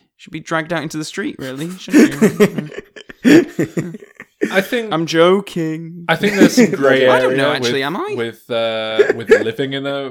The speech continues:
Speaker 3: a, an abandoned, disused property, but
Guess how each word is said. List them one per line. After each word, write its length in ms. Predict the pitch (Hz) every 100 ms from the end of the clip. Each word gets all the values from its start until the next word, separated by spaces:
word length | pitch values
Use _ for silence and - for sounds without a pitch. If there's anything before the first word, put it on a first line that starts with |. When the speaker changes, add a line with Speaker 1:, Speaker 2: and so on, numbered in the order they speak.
| -
Speaker 3:
a, 160 | 135 135 135 _ - -
an 80 | 131
abandoned, 560 | 123 131 127 127 123
disused 460 | 127 127 - 123 123
property, 600 | 127 127 127 - 131 131
but 460 | 127 110 107 107